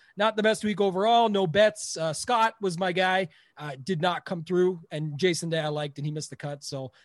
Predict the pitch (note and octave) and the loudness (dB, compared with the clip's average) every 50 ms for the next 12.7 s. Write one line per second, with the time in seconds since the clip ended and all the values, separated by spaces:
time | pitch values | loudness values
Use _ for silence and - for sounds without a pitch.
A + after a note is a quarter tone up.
0 | _ _ B2 A#2 G#2+ - - - B3 A#3 G3+ E3+ - D#3+ C#3 - - - F3+ E3 | _ _ -16 -16 -14 -12 -2 2 2 2 2 0 -4 -10 -12 -12 -10 -8 -4 -2
1 | F3+ F#3+ D#3+ D3 D3 D#3 - - C3 - D3 D3 C#3 D#3 D#3 - D#3+ D#3 D3 D#3 | 0 0 0 -2 -4 -6 -8 -8 -8 -6 -6 -6 -6 -6 -6 -6 -6 -6 -6 -4
2 | D3+ D#3 D3 D3 C#3 - - A#2+ B2 D3+ F3 F3+ F3+ F3+ E3 D3+ D3+ D#3 D#3+ D#3 | -4 -4 -6 -6 -8 -10 -12 -10 -4 -2 0 0 0 0 -2 -4 -4 -4 -6 -8
3 | - - C#3 C3+ D3 C#3+ - - C3+ - - F3 F3 D3+ C3+ C3+ C#3+ D3 D3+ - | -8 -12 -12 -12 -12 -12 -14 -14 -12 -10 -10 -10 -8 -8 -10 -8 -8 -8 -10 -10
4 | - C#3+ B2+ A#2 - - _ _ _ _ _ _ _ - D#3 D#3 D3+ - - D#3 | -10 -12 -12 -12 -14 -20 _ _ _ _ _ _ _ -2 -2 -2 -2 -2 -2 -2
5 | D3+ C#3+ C3 B2+ B2+ B2+ B2 C3+ C#3 - - E3+ D#3+ F#3+ G#3+ G#3+ - B3 A#3 G#3 | -2 -4 -6 -8 -8 -8 -10 -10 -10 -8 -6 -6 -4 -4 -4 -2 2 4 4 4
6 | E3+ F3+ F3+ F#3+ F3+ D#3 F3 D#3+ D3+ C3+ - E3+ D#3 D#3+ D#3 C#3 C3+ B2 B2 - | 4 0 -2 -2 -2 -2 -2 -2 -2 -4 -4 -4 -4 -4 -4 -6 -8 -10 -8 -6
7 | E3 D3 D3 D3 D3+ - - C3+ - - D#3 D3 C#3 B2+ B2+ - - E3 D3 C#3+ | -4 -4 -4 -4 -8 -10 -12 -14 -12 -10 -8 -8 -8 -8 -10 -10 -10 -8 -8 -6
8 | C#3 C3+ C3 - - D#3+ C#3+ C3+ C#3 - _ _ _ _ _ _ _ _ _ _ | -6 -8 -10 -10 -8 -8 -8 -8 -10 -12 _ _ _ _ _ _ _ _ _ _
9 | _ - B3 B3+ A#3 A3 A3+ G#3+ G#3+ G#3+ G#3 - G3+ F3+ G#3 G3 G3 G3 F#3 E3 | _ 2 4 4 6 6 6 6 6 4 4 2 0 2 4 6 6 4 2 0
10 | E3+ E3+ E3 E3 F3+ E3 - F#3+ F3+ F3 F3+ F3+ F3+ E3 E3 - - F3+ F3+ D#3+ | -4 -4 -2 -4 -4 -2 0 0 0 0 0 0 -2 -2 -4 -6 -6 -4 -4 -4
11 | F3+ E3+ D#3+ D3 E3+ D3 E3+ D#3 E3+ E3 E3 D#3+ D3 - - E3+ E3 D#3+ D#3 - | -4 -4 -4 -6 -6 -6 -2 0 0 0 0 -2 -6 -6 -4 -4 -4 -4 -6 -8
12 | - E3+ F#3+ A3+ A#3+ A#3 G#3+ A#3+ - C4+ A#3+ A3 F3+ | -8 -2 2 2 4 4 2 0 -4 -4 -4 -6 -6